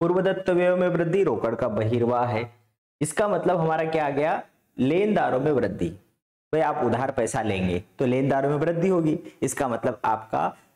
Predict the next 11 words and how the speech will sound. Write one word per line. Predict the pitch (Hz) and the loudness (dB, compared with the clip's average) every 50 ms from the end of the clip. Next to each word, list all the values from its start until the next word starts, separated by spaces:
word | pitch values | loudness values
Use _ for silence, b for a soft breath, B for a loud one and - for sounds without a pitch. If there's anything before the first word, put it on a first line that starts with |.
| _ _ - - | _ _ -2 -2
जो | 143 - - | 0 0 2
रोकड़ | 127 120 110 - 127 117 120 | 0 0 0 0 -2 -2 -2
का | - - 139 | -2 -4 -4
अंतर्वाह | - - 127 120 120 117 - 160 151 139 120 117 113 113 110 107 | -4 -2 0 0 0 0 0 0 0 0 0 0 0 0 0 2
हो | 107 104 101 | 2 2 2
रहा | 101 104 | 0 -2
है, | 107 113 131 - - | -2 -2 -4 -4 -2
वो | - 127 127 | -2 -2 0
बहिर्वाह | 123 117 127 120 131 160 165 156 131 127 123 127 135 | 0 0 0 2 2 2 2 2 0 0 0 0 0
नहीं | 139 131 120 107 101 95 82 80 | 0 0 0 2 0 0 0 -2
है। | 82 85 82 | -4 -4 -8